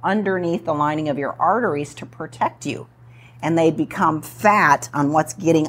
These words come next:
underneath the endothelial lining, and they begin to die. The body starts to produce excess amounts of triglycerides, which actually will put an individual at risk for metabolic syndrome in the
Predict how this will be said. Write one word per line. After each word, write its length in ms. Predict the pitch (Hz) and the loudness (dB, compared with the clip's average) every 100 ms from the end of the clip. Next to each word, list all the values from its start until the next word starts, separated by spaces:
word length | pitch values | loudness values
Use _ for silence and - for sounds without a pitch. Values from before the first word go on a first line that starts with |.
| 151 | 0
underneath 540 | 170 185 180 160 156 | 0 2 2 2 0
the 100 | 160 | -4
endothelial 720 | 151 143 151 151 139 135 139 | -2 -2 -2 -2 -2 -2 -2
lining, 500 | 170 220 160 131 139 - - - | -2 -2 0 -2 -6 -12 -20 -6
and 140 | 143 | -2
they 80 | 151 | 0
begin 540 | 160 156 131 131 139 - | 0 -2 -2 -4 -6 -8
to 120 | - | -10
die. 680 | 147 139 185 214 202 104 - - - _ - - - - | -10 2 4 6 4 0 -10 -18 -20 _ -20 -20 -10 -8
The 80 | |
body 360 | 135 175 180 220 | 0 4 6 4
starts 360 | 226 190 170 - | 2 0 0 -4
to 120 | 190 | -10
produce 560 | 180 165 147 151 - - - _ | -4 -2 -2 -4 -8 -20 -20 _
excess 580 | 180 220 - - 165 185 - | 2 2 0 2 2 2 -6
amounts 400 | 175 147 147 - | -2 0 0 -4
of 180 | 139 - | -10 -12
triglycerides, 1300 | - 143 135 127 156 220 - 139 117 110 175 202 - - - - | -6 0 0 0 -4 -2 0 0 0 -2 -4 -6 -12 -20 -20 -8
which 200 | 170 175 - | -6 -6 2
actually 480 | 165 180 - 185 175 | 2 2 0 0 2
will 240 | 160 156 | 2 -2
put 400 | 123 - 214 240 - | -2 0 2 2 -4
an 140 | 170 | -6
individual 840 | 139 160 180 175 147 127 143 139 - | -4 -4 -4 -2 -2 0 0 0 0
at 200 | 151 143 | 0 0
risk 420 | 151 180 180 139 - | 0 4 4 2 -4
for 100 | 143 | -4
metabolic 480 | 135 135 131 131 | -2 0 2 2
syndrome 420 | 131 - 233 139 127 | -2 -2 0 0 -4
in 200 | 151 | -4
the 120 | 143 | -4